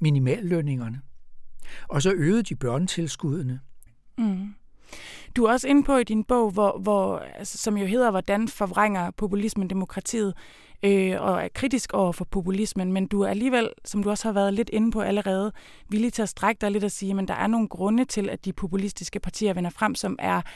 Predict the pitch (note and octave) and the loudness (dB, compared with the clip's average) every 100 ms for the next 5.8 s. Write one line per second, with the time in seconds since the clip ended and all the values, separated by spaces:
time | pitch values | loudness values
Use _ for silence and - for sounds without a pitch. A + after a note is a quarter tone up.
0 | - - - - G3+ F#3+ G3 G3+ G3+ F#3+ | -20 -20 -20 -6 0 0 0 0 2 2
1 | F#3 - B3 G#3 F3 D#3+ D#3 - - - | -2 -2 0 0 0 -2 -4 -10 -16 -20
2 | - - - - - - - A3+ G#3+ C4+ | -20 -20 -20 -20 -20 -6 2 2 2 2
3 | C#4 B3 A#3+ B3+ B3 B3 A3+ A3 - - | 2 2 2 2 2 0 0 0 -2 -2
4 | G#3 G#3+ A3 A3 A3+ A3+ G3+ G3+ - C4+ | 0 2 2 2 2 0 -2 -2 0 0
5 | F#3 F#3+ F3+ E3 F3 - G3+ | 0 -4 -6 -6 -8 -4 -6